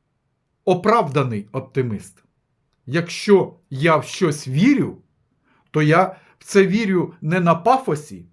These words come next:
а грамотно і цілеспрямовано. Тому, якщо ви вважаєте, що я все пропало, да?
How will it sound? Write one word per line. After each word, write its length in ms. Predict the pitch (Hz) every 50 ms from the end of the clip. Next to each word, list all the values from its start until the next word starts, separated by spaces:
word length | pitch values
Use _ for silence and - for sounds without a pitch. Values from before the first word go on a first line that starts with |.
| _ _ _ _ _
а 260 | 156 143 135 123 101 - _ _ _ _ _ _ _ _ _
грамотно 720 | - 113 147 180 226 277 294 240 151 - - 110 92 170 - _ _ _
і 240 | 175 196 220 220 214 - _ _ _ _ _ _ _ _
цілеспрямовано. 1700 | - - - - 233 262 294 294 269 262 247 247 - - - 196 214 240 233 208 185 165 156 143 120 139 135 127 123 123 117 104 - _ _ _ _ _ _ _ _ _ _ - _ _ _
Тому, 560 | _ 226 277 320 294 220 160 135 110 98 - _ _ _ _ _ _ _ _ _
якщо 380 | - 151 180 180 - - 269 285
ви 100 | 277 269
вважаєте, 600 | 247 233 226 208 233 247 254 247 233 - 208 180
що 200 | 175 - - 208
я 400 | 202 196 214 220 202 175 - - _ _ _
все 260 | - - - 220 214
пропало, 640 | 202 - 196 202 196 - - 240 277 302 269 160 113 98
да? 340 | 98 139 185 233 233 -